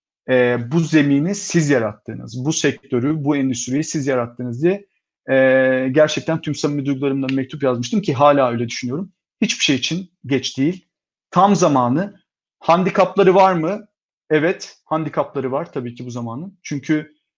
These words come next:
perakende gerçekten, ee, birçok işte Deloitte raporlarında da takip etmişsinizdir. İki bin dokuzdan sonra son on yılı diğer endüstrilere göre daha kötü,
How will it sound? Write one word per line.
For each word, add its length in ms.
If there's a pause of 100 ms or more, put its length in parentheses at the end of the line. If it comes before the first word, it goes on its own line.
(140)
perakende 480
gerçekten, 640 (920)
ee, 580 (100)
birçok 320 (220)
işte 520 (360)
Deloitte 320
raporlarında 500
da 120
takip 300
etmişsinizdir. 760 (400)
İki 360
bin 400
dokuzdan 580
sonra 400
son 280
on 260
yılı 420 (400)
diğer 480
endüstrilere 800
göre 400 (800)
daha 480
kötü, 800